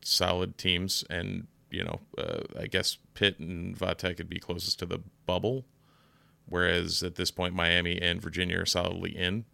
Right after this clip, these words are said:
Um, and the rest of the games have been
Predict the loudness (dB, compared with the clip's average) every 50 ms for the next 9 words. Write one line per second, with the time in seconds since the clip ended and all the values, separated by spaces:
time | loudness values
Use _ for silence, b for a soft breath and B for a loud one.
0 | _ _ _ -20 -20 -20 -20 -20 _ _ _ _ 0 2 2 2 2 0 -2 -6
1 | -8 -10 -14 -18 _ _ _ _ _ _ 6 8 8 8 8 6 4 2 -2 -4
2 | -4 -6 -8 -8 -10 _ _ _ _ _ _ _ _ _ _ _ _ _ _ _
3 | _ -4 0 2 2 2 2 2 4 4 4 2 2 0 0 2 0 2 4 4
4 | 4 4 4 2 -2 0 0 0 -2 0 0 -2 -2 0 -4 -4 -8